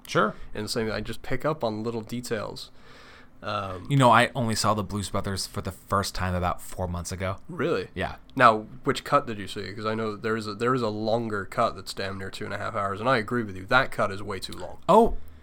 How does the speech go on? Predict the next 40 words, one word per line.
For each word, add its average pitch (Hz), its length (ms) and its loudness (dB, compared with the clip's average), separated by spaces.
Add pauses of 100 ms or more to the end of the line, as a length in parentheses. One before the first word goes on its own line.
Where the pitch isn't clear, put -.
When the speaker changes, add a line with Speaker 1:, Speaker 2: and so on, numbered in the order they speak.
(220)
Speaker 1:
I 147 120 6
think 214 180 0
that's 170 160 0
probably, 160 240 8
I - 60 6
think 196 140 4
that's - 120 -6
what 127 80 12
I 110 40 6
saw. 175 320 6 (220)
Speaker 2:
Okay, 113 220 0
well, 107 140 -4
that, 117 260 -2
there's 120 180 0
your 98 100 -10
problem 101 300 -4
then. 92 180 -8
The 120 80 -2
Speaker 1:
Yeah. 113 100 6
Speaker 2:
theatrical 147 400 6
cut 127 160 2
is - 80 -6
perfect. - 480 -2 (100)
Speaker 1:
Oh, 127 140 8
okay. 110 180 2
Speaker 2:
That's 117 160 2
exactly 120 480 2
the 110 120 -2
length 98 280 -6 (160)
Speaker 1:
Great. 95 200 -2
Speaker 2:
that 104 120 0
it 98 120 -6
needs 98 240 -10
to 95 60 -12
be. 92 180 -12 (300)
That 110 260 0
extended 107 420 -6
one 95 220 -8
is 92 100 -10
just, - 380 -10